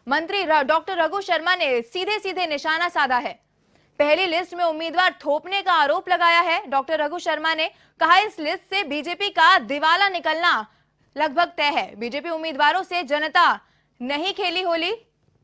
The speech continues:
टिकट घोषित होने के बाद भी बीजेपी में उत्साह का माहौल नहीं देखा गया, ऐसा कहना है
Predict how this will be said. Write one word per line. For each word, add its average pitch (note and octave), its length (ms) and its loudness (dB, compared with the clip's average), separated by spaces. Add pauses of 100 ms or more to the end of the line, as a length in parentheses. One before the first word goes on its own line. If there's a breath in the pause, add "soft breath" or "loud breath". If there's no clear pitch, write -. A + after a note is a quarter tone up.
(300)
टिकट F4 260 -2
घोषित F4+ 320 -4
होने F4 200 -2
के F#4 80 -4
बाद D#4 260 2
भी D4 220 -4
बीजेपी D#4 400 -6
में F4 120 -4
उत्साह F#4 360 0
का G4+ 140 -2
माहौल D#4+ 320 0
नहीं D4 280 -4
देखा D4 260 -2
गया, B3+ 180 -2
ऐसा C4 160 -6
कहना C#4+ 300 -2
है E4+ 460 0